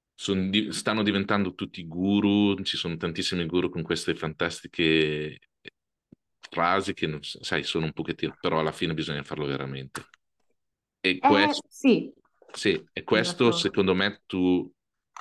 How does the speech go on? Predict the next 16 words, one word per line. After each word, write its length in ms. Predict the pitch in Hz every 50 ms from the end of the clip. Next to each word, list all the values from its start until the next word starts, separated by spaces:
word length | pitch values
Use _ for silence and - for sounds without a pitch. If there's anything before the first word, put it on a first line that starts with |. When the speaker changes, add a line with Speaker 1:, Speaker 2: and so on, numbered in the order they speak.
| - _ _ _ _ _ _ _ _
Speaker 1:
ti 80 | - 92
ha 60 | 85
portato 540 | - 87 - - - 82 85 82 - 90 82
a 80 | 78
quello 180 | - - 82 78
che 100 | - 85
poi 120 | 80 82
è 40 | 78
stato 220 | - - 80 -
un 60 | 82 78
cambiamento 540 | - 82 78 80 80 80 85 87 82 -
un 60 | 85 82
momentino 640 | 80 80 78 78 78 - 95 92 92 87 87 -
della 220 | - 82 78 78
tua 240 | 78 - 87 82 78
vita 360 | 69 80 82 80 80 82 78